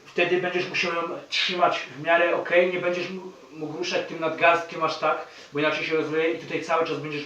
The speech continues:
uzależniony od ruchu barkami w pewnych momentach. Pobaw się, bądź kreatywny, y, bo przetaczaj się z tym.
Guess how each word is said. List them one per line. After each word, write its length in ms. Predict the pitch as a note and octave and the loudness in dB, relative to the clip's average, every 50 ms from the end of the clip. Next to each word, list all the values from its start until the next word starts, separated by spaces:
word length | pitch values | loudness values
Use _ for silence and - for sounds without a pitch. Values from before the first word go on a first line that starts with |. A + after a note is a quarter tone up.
| - - - - | -10 -14 -18 -16
uzależniony 480 | D#3 C#3 E3 D3+ D3+ D3 - D#3+ D#3 - | -8 -4 -2 -2 -2 -2 -4 -6 -6 -6
od 140 | - - D3+ | -6 -4 -4
ruchu 240 | D3 D3 - - E3+ | -4 -4 -4 -2 0
barkami 580 | D#3 D#3 D3+ - - E3+ E3+ F3 C3+ A2+ G#2+ G#2+ - - - - - - | 0 0 0 0 0 0 0 0 0 0 -4 -10 -14 -18 -20 -20 -20 -20
w 60 | - - | -4 2
pewnych 340 | E3+ F3 D#3+ E3 D3+ C#3+ | 2 2 4 2 -2 -2
momentach. 420 | D#3 D#3 D#3 C#3 B2 - - - - | -4 -2 -2 -4 -4 -6 -8 -10 -8
Pobaw 380 | - - F#3+ F#3+ G3+ G3+ G3 | -4 0 6 8 8 8 8
się, 100 | - G#3 | 6 2
bądź 180 | F3 F3+ F3+ F3 | 0 0 -2 -4
kreatywny, 600 | - F#3 F#3 F3+ F3 F3+ F#3 F3+ F#3+ G#3 A3 A3 - - - - - - - - - - - - F3 | -2 0 0 2 2 0 -2 -2 -2 -2 -4 -4 -6 -12 -18 -20 -20 -20 -20 -20 -20 -20 -18 -12 -8
y, 120 | E3+ F3 E3+ | -6 -4 -2
bo 80 | E3 E3+ | -2 -2
przetaczaj 440 | E3+ E3+ E3+ F3+ F3 F3+ F#3 F3+ | -2 -2 0 0 0 2 2 0
się 160 | F3 - F#3 F#3 | 0 -2 -4 -6
z 80 | - | -6
tym. 260 | - G3+ G3 G3 G3 | -6 -6 -6 -6 -8